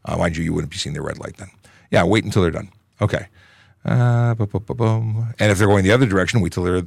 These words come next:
halfway through the other way. Either way, you can't, you have to yield to them. All right. Uh, Several minute delay, hundreds of, yes, thank you for Michael for, uh, for,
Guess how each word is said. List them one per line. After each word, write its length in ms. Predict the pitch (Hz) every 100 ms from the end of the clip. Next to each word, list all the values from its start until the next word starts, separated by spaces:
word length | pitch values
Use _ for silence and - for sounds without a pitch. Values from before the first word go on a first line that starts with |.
| -
halfway 280 | 92 - 98
through 160 | 107
the 100 | 110
other 140 | 190 147
way. 160 | - - _ _ _ _
Either 180 | 151 151
way, 200 | 123 117
you 180 | 107 101
can't, 220 | 113 110
you 80 | 117
have 60 |
to 80 | 107
yield 260 | 92 92 87
to 60 |
them. 160 | 69 - _ _ _ _ _ _ _ _ _ - - - _ _ _ -
All 140 | 95
right. 140 | 82 - _ _ _
Uh, 340 | 101 98 92 90 123 _ _ _ _ _ _ _ _ _ _ _ _ _ _ _ _ _ -
Several 300 | - 113 120
minute 220 | 113 101
delay, 240 | 98 98
hundreds 320 | 92 - 117
of, 120 | 104 82
yes, 240 | 120 113
thank 220 | 147 139
you 80 | 131
for 140 | 113
Michael 320 | 120 117 113 107
for, 340 | 101 101 98
uh, 240 | 92 92
for, 160 | 90